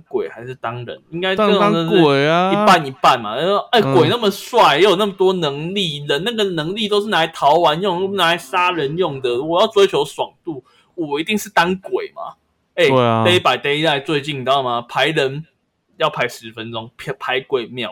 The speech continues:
Speaker 1: 排到。<laughs> 为什么？因为没人要当鬼啊。
Speaker 2: 因为鬼太容易死了。
Speaker 1: 对，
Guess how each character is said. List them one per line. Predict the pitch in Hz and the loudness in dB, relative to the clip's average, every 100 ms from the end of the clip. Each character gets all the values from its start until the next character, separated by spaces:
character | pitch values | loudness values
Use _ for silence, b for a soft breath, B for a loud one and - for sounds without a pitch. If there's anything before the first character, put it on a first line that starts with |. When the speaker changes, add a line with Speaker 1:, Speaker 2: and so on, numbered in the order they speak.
| - | -10
Speaker 1:
排 | - 76 _ | -14 -16 _
到。 | 113 - _ _ _ _ _ _ _ - | -8 -8 _ _ _ _ _ _ _ -12
<laughs> | - - - _ - | -12 -12 -18 _ 2
为 | 196 | 4
什 | - 143 | 4 -4
么？ | 107 - - _ _ _ | -10 -12 -16 _ _ _
因 | 320 | -2
为 | 285 | 2
没 | 226 | 6
人 | 226 277 | 8 8
要 | 285 | 8
当 | 139 | 6
鬼 | |
啊。 | 220 180 | 6 4
Speaker 2:
因 | 151 | 6
为 | |
鬼 | 175 165 | 8 8
太 | 147 139 | 6 4
容 | 151 | 4
易 | |
死 | 123 | 4
了。 | 135 120 - | 2 2 2
Speaker 1:
对， | 196 208 | 4 4